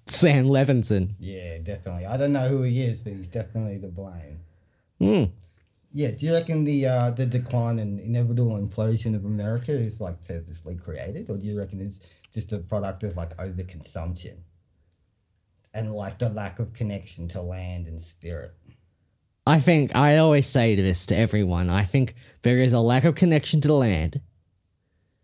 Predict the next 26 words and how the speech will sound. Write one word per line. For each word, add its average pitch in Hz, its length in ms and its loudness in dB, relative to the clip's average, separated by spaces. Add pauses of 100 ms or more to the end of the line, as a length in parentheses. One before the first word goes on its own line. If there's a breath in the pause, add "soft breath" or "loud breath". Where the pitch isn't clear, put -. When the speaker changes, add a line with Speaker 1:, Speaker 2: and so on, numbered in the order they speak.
(720)
Speaker 1:
And 127 120 4
I'm 175 160 4
always 196 240 6
trying 156 180 4
to 123 60 4
start 120 340 4
small 170 380 4
talk 120 320 2
with - 100 -8
the 107 80 4
land, 101 480 4
but, 110 160 4
like, 117 280 2
the 123 100 4
land 147 420 4
always 123 220 4
says 120 260 4
to 127 100 2
me, 123 280 4
like, 117 200 4
"I'm 165 260 6
only 127 300 6
interested 117 600 4
in 92 300 4
big 117 340 4
talk." 95 480 2